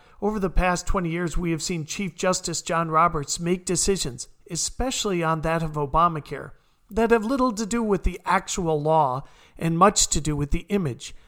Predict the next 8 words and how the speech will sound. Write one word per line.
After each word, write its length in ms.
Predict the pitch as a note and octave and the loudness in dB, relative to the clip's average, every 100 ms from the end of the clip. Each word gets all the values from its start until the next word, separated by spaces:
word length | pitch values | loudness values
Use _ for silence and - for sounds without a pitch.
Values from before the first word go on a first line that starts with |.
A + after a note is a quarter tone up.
| - | -14
and 220 | - E3+ D#3+ | -4 2 4
optics 480 | D#3+ - D3+ - | 4 2 -2 0
of 100 | D#3 | 2
the 120 | C#3+ D3 | 2 4
Supreme 500 | D3 - - C#3+ C3+ | 2 2 -2 -2 -6
Court 400 | - C3+ C3+ - | -6 -4 -6 -8
itself. 720 | E3 - - A#3+ F#3 - - - _ _ - - - _ - F#3 - | -12 -4 2 2 2 -2 -14 -20 _ _ -20 -20 -20 _ -16 -14 -6
Nevertheless, 840 | F3 F3 F#3 F3+ F3+ D#3+ C3 - | 0 2 4 4 6 4 4 -2